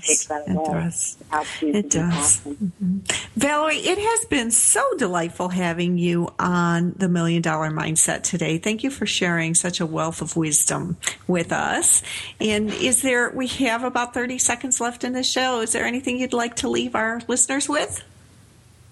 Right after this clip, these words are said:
Speaker 1: Yes, thank you so much, Marla. It's been wonderful. I just wanted to build on one of the things that you said about, you know, walk in the joy space.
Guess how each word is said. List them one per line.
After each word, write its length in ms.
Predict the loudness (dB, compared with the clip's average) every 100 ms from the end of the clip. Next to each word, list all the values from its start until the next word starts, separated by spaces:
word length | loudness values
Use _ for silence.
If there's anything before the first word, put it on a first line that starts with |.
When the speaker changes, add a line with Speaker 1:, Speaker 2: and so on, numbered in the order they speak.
| -8
Speaker 1:
Yes, 360 | -2 0 0 -2 -4
thank 240 | -2 -2 -4
you 80 | -2
so 100 | 0
much, 300 | 0 -2 -2
Marla. 320 | -2 0 0
It's 80 | -2 -2
been 160 | 0
wonderful. 560 | 0 0 -4 -2 -2 -2
I 140 | -2 -2
just 160 | -2
wanted 180 | -2 -2
to 60 | -2
build 240 | 0 0
on 140 | -2 -2
one 120 | -2
of 80 | -2
the 100 | -2
things 260 | -4 -4
that 140 | -4 -2
you 220 | -2 -4 -4
said 300 | -4 -2 -2
about, 400 | -2 -2 -2 -4 -12 -20 -8
you 80 | -2
know, 100 | -2
walk 380 | 0 0 0 -2 -4
in 100 | -2
the 80 | -2
joy 380 | -2 0 0 -2 -4
space. 340 | -2 -2 -4